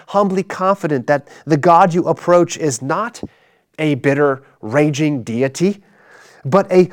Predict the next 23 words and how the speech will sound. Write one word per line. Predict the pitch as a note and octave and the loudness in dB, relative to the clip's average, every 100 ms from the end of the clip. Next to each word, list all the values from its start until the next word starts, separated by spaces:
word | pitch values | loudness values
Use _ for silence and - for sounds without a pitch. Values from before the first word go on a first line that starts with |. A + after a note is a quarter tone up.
| - | -2
loving, | C#3+ G3 A3+ G#3 E3 | 2 4 4 2 -2
tender | - G#3+ G3 F#3+ | -2 -2 2 2
Heavenly | - G3+ F3+ E3+ | 2 0 0 -2
Father | - F#3 G#3 F3 | 2 4 4 4
who's | B2+ E3+ C#3+ | 2 -2 -2
more | D#3 F3+ D#3+ | -2 -2 -2
ready | C#3+ F3 F3+ | 0 0 0
to | E3+ F#3 E3+ | -4 -8 -8
forgive | D#3 C#3 D#3 C#3+ | -8 -6 -6 -6
you | C3+ | -8
than | B2+ B2 | -8 -10
you | C3 E3+ | -8 -8
are | D#3 D3+ | -8 -12
to | D3 D3+ | -12 -14
confess | C#3+ B2 B2+ B2 - _ - - _ - | -12 -12 -10 -10 -10 _ -20 -20 _ -12
your | A2+ A2 | -6 -6
sins. | G#2+ - G2 F2 | -6 -10 -12 -12
This | - F3 | -16 -14
is | - D3 | -12 -10
the | D3+ | -10
gospel. | E3+ F#3 - - B2 _ _ _ _ _ _ _ _ | -10 -12 -16 -18 -20 _ _ _ _ _ _ _ _
And | D3 D#3+ | -2 2
then | F3 E3+ | 2 0